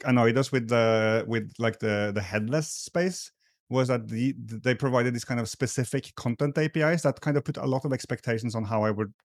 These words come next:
to use them. In a sense, to be kind of, at, at, at least back in those days, I would call them, like, they would be, like, blog A P Is. I would get, like, a content type, and I will get, like, a number of them sorted by date or something. They were very limited and very, like, specific.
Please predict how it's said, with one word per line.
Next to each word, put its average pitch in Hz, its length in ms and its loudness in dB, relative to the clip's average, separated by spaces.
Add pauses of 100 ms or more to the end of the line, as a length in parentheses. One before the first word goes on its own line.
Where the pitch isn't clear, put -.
to 123 80 0
use 147 200 6
them. 104 220 -2
In 139 140 6
a 139 40 6
sense, 139 340 2 (720)
to 151 100 2
be 143 160 10
kind 135 200 8
of, 123 180 8
at, 123 180 4
at, 139 120 10 (320)
at 131 80 0
least 156 180 4
back 139 220 4
in 131 100 6
those 123 220 2
days, 139 320 4
I 131 120 0
would 120 140 2
call 117 200 0
them, 117 120 2
like, 110 160 0 (160)
they 123 80 6
would 120 220 4
be, 120 80 2
like, 113 180 0
blog 113 280 2
A 147 140 -2
P 147 120 0
Is. 147 300 0 (180)
I 135 60 2
would 147 160 4
get, 147 160 0
like, 131 180 0
a 117 100 -4 (160)
content 123 340 -2
type, 123 240 -2 (300)
and 117 140 -2
I 117 40 0
will 117 120 2
get, 113 160 0
like, 113 140 0
a 110 40 0
number 107 300 0
of 113 100 -2
them 117 220 0
sorted 113 300 0
by 104 120 2
date 98 300 -4
or 120 60 -2
something. 120 360 -4 (280)
They 147 80 6
were 160 100 6
very 139 260 6
limited 123 360 2
and 127 100 0
very, 117 180 2
like, 117 160 0
specific. - 680 -4